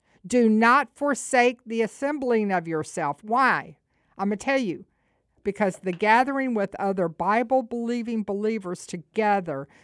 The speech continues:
to encourage each other, to pray with each other, to help carry each other's burdens, that that is a huge element that is missing in so many people's lives. Don, when they come in your office, I sit there and I,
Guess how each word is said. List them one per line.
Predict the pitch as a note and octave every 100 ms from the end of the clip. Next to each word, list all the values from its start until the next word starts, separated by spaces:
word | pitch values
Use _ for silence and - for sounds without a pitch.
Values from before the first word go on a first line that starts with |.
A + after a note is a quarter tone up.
| -
to | G#3 F#3+
encourage | F#3 - - A3 B3+ B3 A#3 F#3
each | F3+ -
other, | F3 D#3 C3+ - _ -
to | A#3 A3
pray | - - A#3+ B3+ C4 B3
with | G3 F3+
each | G3 E3+ -
other, | F3 E3 C#3 - _ -
to | F#3+
help | G3+ C4 A3+
carry | - B3+ A#3+ A#3+ -
each | A#3 A#3+ -
other's | A3 A3 A3 G#3+ F#3+
burdens, | E3+ G#3+ A#3+ A#3+ G3 D3 C#3 - _ _ _
that | G#3 G3
that | B3 B3+ -
is | A#3 A3+
a | G#3+
huge | - - C4 C4+ - -
element | A3 A3+ A#3 A3+ G#3
that | F#3+
is | - G3+ G3+
missing | A3+ A#3+ - B3+ A#3
in | G3 G3
so | - - B3+ B3+
many | B3+ B3 A#3+
people's | A#3 A3+ A3 G#3+ G3
lives. | G3 F#3 E3 D#3+
Don, | - A3+ A#3
when | A3+
they | A#3 C4+
come | B3+ A#3
in | G#3+ G#3 F#3+
your | G3+ F3+
office, | F3 - F3+ D#3
I | D#3+
sit | - G#3+ G3+
there | F3+ E3+ F3 _ - _ -
and | F#3
I, | G#3+